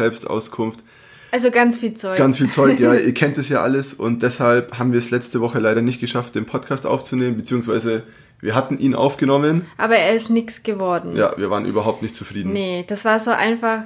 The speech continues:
Speaker 2: schnell, schnell, Hauptsache gemacht.
Speaker 1: Ja, Hauptsache gemacht. Und beim Anhören haben wir dann festgestellt, irgendwie war das scheiße.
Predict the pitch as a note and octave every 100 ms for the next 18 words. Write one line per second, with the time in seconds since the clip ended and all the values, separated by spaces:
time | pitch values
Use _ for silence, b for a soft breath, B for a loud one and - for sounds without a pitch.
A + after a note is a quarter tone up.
0 | - - A3+ G#3+ G#3+ G#3+ A3 A#3 B3+ A#3+
1 | A3+ B3 B3 G#3+ A3 F3+ F3 F#3+ A#2 B2
2 | C3 A#2 A#2 B2 B2+ B2 A2 G#2+ A#2+ A#2+
3 | A#2 A2 G#2+ A2 A2+ - - G#2 F#2+ G#2+
4 | G#2 F#2+ F2+ F#2+ - D#2+ F2 E2